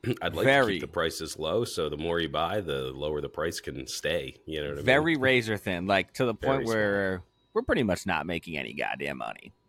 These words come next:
Speaker 1: If you, yeah, if you order a lot of stuff and you're from far away, we're losing money. <laughs>
Speaker 2: Yeah. <laughs> Yeah. Um, that's how thin the margins are. And that's why when you go on there,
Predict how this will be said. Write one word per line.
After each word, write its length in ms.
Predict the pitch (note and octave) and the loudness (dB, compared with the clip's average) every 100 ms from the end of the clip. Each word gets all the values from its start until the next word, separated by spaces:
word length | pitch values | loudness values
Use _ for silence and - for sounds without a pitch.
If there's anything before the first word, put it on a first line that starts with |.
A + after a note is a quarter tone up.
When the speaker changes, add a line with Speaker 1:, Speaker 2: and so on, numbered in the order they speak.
| - - G2+ | -10 -6 -2
Speaker 1:
If 160 | F#2+ | 2
you, 220 | A#2+ E3 - G#2 | 2 2 -2 -4
yeah, 160 | F#2 E2+ | 0 0
if 140 | C#2+ | 2
you 100 | G#2+ | 4
order 240 | C3+ D#3 A2 | 4 6 6
a 40 | |
lot 220 | D#2+ E2 | 6 4
of 60 | F2 | 2
stuff 320 | - D#2+ G2 | 0 -4 -2
and 100 | E2+ | -2
you're 120 | D#2+ | -2
from 180 | D#2+ F2+ | -2 -4
far 300 | D#2+ E2 D#2 | -2 0 2
away, 280 | C#2+ C2 E2 | 0 -2 -2
we're 140 | D#2+ D2 | -2 -4
losing 380 | D2 D2+ A2 | -4 0 0
money. 260 | F2+ F#2+ A2 - - - - | 0 0 -2 -4 -10 -6 -2
<laughs> 160 | F#3+ - | -2 -4
Speaker 2:
Yeah. 340 | - D#3 G2+ - - _ _ _ - | -2 2 2 0 -8 _ _ _ -20
<laughs> 420 | _ - - - | _ -12 -12 -2
Yeah. 340 | - A#2+ E2 - _ _ _ _ - _ - | 2 4 2 0 _ _ _ _ -20 _ -2
Um, 800 | A#2 A#2+ A#2 A2+ A2 G#2+ G2+ F2+ - _ _ _ _ | 2 4 4 4 4 2 -2 -8 -14 _ _ _ _
that's 300 | A2+ B2 B2+ | 2 2 4
how 180 | A#2+ G#2+ | 2 2
thin 240 | - G2+ | -2 -4
the 60 | F#2+ | -4
margins 500 | F2 E2+ - E2 D#2+ | -6 -8 -10 -12 -8
are. 180 | B1 D2+ | -6 -4
And 140 | A2+ | 2
that's 260 | A#2 C#3 - | 4 4 4
why 180 | C3+ B2 | 2 2
when 140 | A2+ | 0
you 80 | G2+ | -4
go 160 | F#2+ F#2+ | -2 0
on 180 | G#2+ | 0
there, 260 | B2 C3+ C3+ | 0 0 0